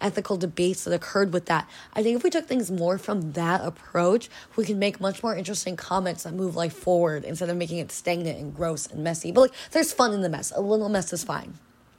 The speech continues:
But do you guys know what I mean? Anyways, so I have a whole episode that dives into that that I need to edit and get up.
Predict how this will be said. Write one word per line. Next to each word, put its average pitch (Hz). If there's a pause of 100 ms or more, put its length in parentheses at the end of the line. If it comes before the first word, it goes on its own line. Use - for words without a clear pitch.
(280)
But 262
do 269
you 262
guys 269
know 240
what 233
I 226
mean? 208 (440)
Anyways, 170 (240)
so -
I 226
have 220
a 196
whole 302
episode 208
that 185
dives 165
into 165
that 139
that 151
I 151
need 151
to -
edit 143
and 139
get 143
up. 127